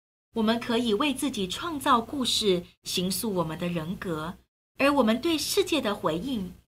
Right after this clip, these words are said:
奠基于我们对事件的诠释。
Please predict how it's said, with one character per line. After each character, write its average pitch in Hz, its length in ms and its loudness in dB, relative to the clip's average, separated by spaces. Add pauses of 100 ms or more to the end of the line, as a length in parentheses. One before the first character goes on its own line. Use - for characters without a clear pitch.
(220)
奠 359 180 6
基 294 240 2
于 196 260 0 (200)
我 185 100 4
们 180 160 2
对 226 160 4
事 269 320 0
件 233 240 0
的 175 100 -2
诠 165 340 -4
释。 196 440 0